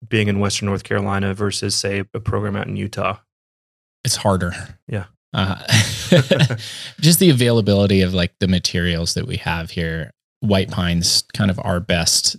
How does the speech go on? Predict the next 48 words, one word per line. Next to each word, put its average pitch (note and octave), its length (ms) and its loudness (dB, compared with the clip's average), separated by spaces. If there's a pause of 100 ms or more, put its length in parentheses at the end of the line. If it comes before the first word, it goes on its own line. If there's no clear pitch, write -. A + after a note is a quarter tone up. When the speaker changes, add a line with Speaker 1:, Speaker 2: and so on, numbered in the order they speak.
Speaker 2:
that F#2+ 140 0
is E2 380 -2 (340)
abundant G2 640 0
in A#2 120 4
this A2 160 4
Speaker 1:
Mm-hmm. A2 140 4
Speaker 2:
area. A2 280 4
There's G#2+ 180 -2
some G2 140 -4
others F2 380 -2
that, E2+ 240 -4 (120)
you F#2 120 -4
know, F2+ 60 -2
you F2+ 200 -2
can F2+ 160 -6
find, E2+ 500 -4
but E2+ 200 -4
they're F2+ 120 -2
a F2 60 0
little F2 180 -4
more E2+ 140 -4
difficult E2+ 420 -8
to - 60 -10
find E2+ 320 -6
and E2 100 -6
identify, E2 680 -8
and E2 260 -10 (580)
we G2+ 80 -2
don't F2+ 140 0
wanna E2+ 240 -4
overuse E2+ 640 -4
those E2+ 400 -2
Speaker 1:
Sure. A2+ 240 2
Speaker 2:
for, F2 180 -4 (220)
for F2 80 -2
our E2+ 280 -4 (340)
leave F#2+ 200 0
no F2 140 0
trace E2+ 320 -2
practices. E2 760 -2 (200)
And F#2 160 -2
so - 140 0
we F2+ 80 0
kinda F#2 220 0
stick - 240 -2
to F#2 120 -2
white F2 260 -4
pine. F2+ 440 -4